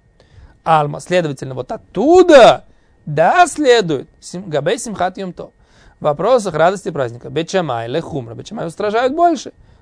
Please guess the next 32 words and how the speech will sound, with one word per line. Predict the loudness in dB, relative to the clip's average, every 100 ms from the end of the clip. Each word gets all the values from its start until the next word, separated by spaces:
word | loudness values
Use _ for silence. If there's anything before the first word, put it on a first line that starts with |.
| -12
У |
Бет | -6 -2 -2
Илель | -2 -4
ле |
кула, | -2 -2 0
Бет | -4 -6
Илель | -6 -4 -2 -4 -8 -20 _ _ _ _
облегчают. | -10 -6 -6 -4 -4 -4 -8 _ _ _ _ _ _ _
Вырамину. | -4 0 0 -2 -6
И |
опять | -4 -2 -4
мы | -4 -6 -10 _ _ _
ашухет | -12 -6 -6 0
хаяве | 2 4 4
ов | 4 4
бьем | 0 -2
тов. | -2 -4 -6 _ _ -20 -12
Чело-, | -10 -10 -12 -14
с | -10
первой | -2 0 0
мишной, | -2 -6 -8 -8
которой | -8 -6
мы | -4
начали | -2 -2 -2 -8
трактат. | -6 -6 -10 -14
Опять | -4 -2 -2
у |
нас | -6 -10
противоречие. | -10 -6 -6 -6 -10
Там | -2 -2 -2
Бет | -6 -6
Илель | -2 4 6 6 0